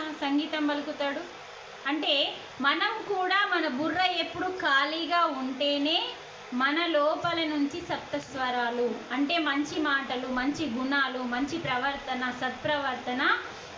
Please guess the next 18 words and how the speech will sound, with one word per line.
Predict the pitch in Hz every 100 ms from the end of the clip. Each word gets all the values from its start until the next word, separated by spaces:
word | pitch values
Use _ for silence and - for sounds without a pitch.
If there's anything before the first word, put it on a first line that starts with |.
| 240
వస్తాయని | 247 - 349 359 370 370 370
చెప్పిండు | 320 269 - 247 214 202 - - - -
కృష్ణ | 233 226 262
భగవానుడు. | 247 233 220 208 196 196 - - - - - - -
మనం | 294 330
ఖాళీ | 330 320 330 392
లేం | 381 330 349 359
కదా, | 294 240 233 247 - - - - - - - - - - -
ఖాళీ | 262 277 320
ఉన్నామా? | 311 294 302 285 320 381 - - - - - - - - - - - - - - - - -
ఎప్పుడు | 262 285 311
చూసినా | 320 311 311 339
నెత్తిలో | 330 302 294 311 320
ఏదో | 320 294 294
ఒక | 294 311 -
పురుగు | 285 285 320
మెదులుతూనే | 285 262 294 285 294 294
ఉంటది, | 311 285 254 247